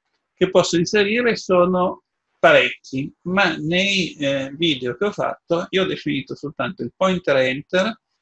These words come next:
il pointer exit, quindi quando, cosa succede quando entra il pointer,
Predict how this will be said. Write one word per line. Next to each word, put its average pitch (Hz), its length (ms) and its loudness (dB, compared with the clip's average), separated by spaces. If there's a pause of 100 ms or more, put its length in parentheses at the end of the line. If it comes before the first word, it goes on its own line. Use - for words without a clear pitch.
(280)
il 131 240 -6
pointer 147 520 0
exit, 185 800 -2
quindi 123 360 -6
quando, 156 520 -2
cosa 165 200 -4
succede 160 520 -4
quando 135 300 -6
entra 143 240 -8
il 147 160 -18
pointer, 190 580 -2